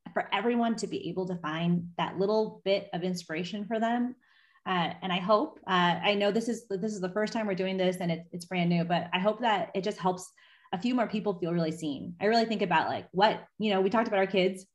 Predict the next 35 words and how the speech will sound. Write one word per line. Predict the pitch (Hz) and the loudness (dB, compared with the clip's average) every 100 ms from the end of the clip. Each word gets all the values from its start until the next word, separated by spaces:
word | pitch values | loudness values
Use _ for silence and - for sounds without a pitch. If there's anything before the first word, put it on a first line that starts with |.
| - | -4
I | |
think | 202 214 | 0 0
about | 226 202 196 180 - - _ | 2 4 4 0 -4 -12 _
what | 170 196 208 | 0 2 2
it | 202 | 2
means | 190 190 196 190 - | 2 2 0 0 0
to | 214 196 190 180 - | 4 6 6 4 2
leave | 185 196 202 180 170 | -2 -2 -2 -4 -2
the | 196 | 0
world | 180 190 185 185 185 180 | 2 2 2 2 0 -2
a | |
place | 175 185 180 185 185 | -6 0 2 2 0
where | 185 175 180 - - _ _ _ _ _ _ _ 180 | 2 4 2 0 -8 _ _ _ _ _ _ _ -2
their, | 196 196 202 202 - - - - - _ _ | 2 4 2 0 -6 -20 -20 -20 -20 _ _
their | 196 208 | 0 2
selves | 214 190 196 226 170 | 2 2 4 2 0
are | 175 165 - | -2 -2 0
reflected | 185 180 208 - 190 170 175 170 - - - | -2 0 -4 0 0 4 4 2 -4 -14 -4
in | 202 | -2
the | 196 | -2
future, | 233 320 - 110 71 - | 0 0 2 0 -2 -4
right? | 185 208 - | 0 0 0
That | 180 | 2
it, | 269 - - - | 2 0 -8 -6
that | 170 185 | -2 0
the | 180 | 2
world | 180 196 202 | 2 4 4
that | 175 170 | 4 4
we | 185 | 2
build | 190 175 143 147 156 | 0 0 0 0 -4
is | 175 | -4
a | 175 | 0
little | 180 165 | 2 2
bit | 170 - | 0 -4
different | 165 - 117 | -6 -6 -10